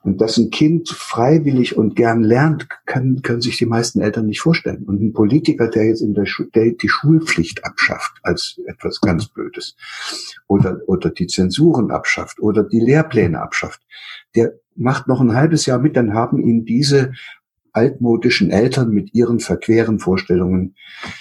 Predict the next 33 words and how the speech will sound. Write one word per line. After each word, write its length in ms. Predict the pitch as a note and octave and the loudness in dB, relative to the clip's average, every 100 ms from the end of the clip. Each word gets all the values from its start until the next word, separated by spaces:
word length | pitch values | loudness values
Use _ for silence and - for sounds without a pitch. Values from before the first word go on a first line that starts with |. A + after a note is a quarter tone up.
| - - | -16 -8
abgewählt. 680 | A2+ - D2+ C2+ - - - _ _ _ _ _ _ _ _ _ - | -4 -2 -2 -2 -8 -14 -18 _ _ _ _ _ _ _ _ _ -8
Ja? 240 | A#2+ - _ _ _ _ | -8 -10 _ _ _ _
Mitsamt 600 | - A#2 A#2 A#2 D3 E3 | 0 0 2 2 2 2
der 100 | C3 | 2
Medien, 460 | B2+ B2 F2 F2+ - - | 4 2 0 -6 -10 -6
die 100 | F#2+ | -2
das 240 | F#2+ F#2+ F#2+ | 0 0 -2
natürlich 480 | F#2 - F#2 F2 | -4 -4 -4 -2
heftig 420 | C3 C3+ - G#2 - | -2 -2 -6 -8 0
dann 200 | G2+ G2 | 0 0
unterstützen, 640 | F2+ F2+ - G2+ - - - | -2 -2 -2 -4 -6 -10 -10
dass 180 | - - | -10 -2
das 320 | G#2+ - - | -2 -2 0
nicht 320 | G2 G#2+ - | -2 -2 0
geht 280 | A2+ - - | 0 0 -4
und 160 | D#2+ | -4
dass 140 | F2 - | -4 -4
das 180 | F#2 F2 | -8 -6
ein 100 | E2 | -2
völlig 360 | B2 A#2+ G2+ | 0 0 0
unmöglicher 500 | G2 F#2 G#2 - A#2+ | 2 2 2 0 -4
Politiker 500 | - G2+ C3 - F#2+ | 0 0 2 2 2
ist, 160 | F2 - | 0 0
weil 140 | F2 | 0
der 200 | - E2 | 2 0
hat 160 | F2 - | 0 -2
keine 280 | G#2+ G2 F#2 | 0 0 2
Verantwortung 640 | F#2 B2 A#2+ A2 A#2 - - - - - - | 2 2 0 2 0 0 -12 -16 -14 -14 -2
und 160 | G2+ F#2 | 2 4
der 60 | |
macht 240 | F2+ F2 - | 2 0 0
unsere 320 | F2+ F2 E2 | 0 2 2
ganze, 400 | F2 E2+ F2+ | 2 0 -2